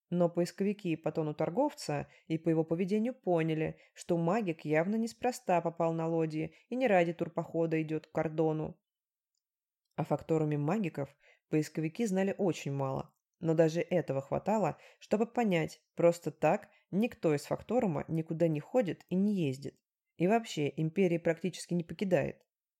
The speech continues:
Слишком мало магиков и слишком много забот у них, чтобы устраивать вояжи. Так что появление одного из этой странной братьи здесь говорит о многом. И поисковикам теперь, раз уж влезли, предстоит понять,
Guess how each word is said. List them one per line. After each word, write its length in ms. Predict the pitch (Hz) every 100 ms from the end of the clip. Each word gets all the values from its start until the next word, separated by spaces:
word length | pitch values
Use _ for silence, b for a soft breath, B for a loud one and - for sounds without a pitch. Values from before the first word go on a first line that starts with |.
| _
Слишком 420 | - 202 - 180
мало 340 | 180 214 156 139
магиков 580 | 175 233 160 - - _ b b
и 80 | 190
слишком 360 | 214 226 220
много 280 | 208 214 208
забот 420 | 196 220 202 165
у 40 | 139
них, 300 | 160 240 - b b _
чтобы 320 | - - 185
устраивать 600 | 196 - 190 180 175 170
вояжи. 520 | 180 196 180 139 139 - _ _ _ _ _ _ _ _ _ _ _
Так 140 | 170 170
что 140 | 170
появление 560 | - 180 185 180 165 160
одного 540 | 165 175 180 170 160
из 160 | 160 160
этой 180 | 156
странной 380 | 156 160 147 139
братьи 580 | 139 214 226 151 139 139 b _
здесь 460 | 156 143 139 - -
говорит 400 | - 151 139 151
о 60 | 196
многом. 360 | 175 131 127 - _ _ _ _ _ -
И 60 |
поисковикам 600 | - 165 - 160 160 175
теперь, 440 | 190 196 220 220 -
раз 220 | 196 196
уж 140 | 208 214
влезли, 340 | 208 202 202
предстоит 580 | 196 190 - 185 202 -
понять, 440 | 233 208 165 -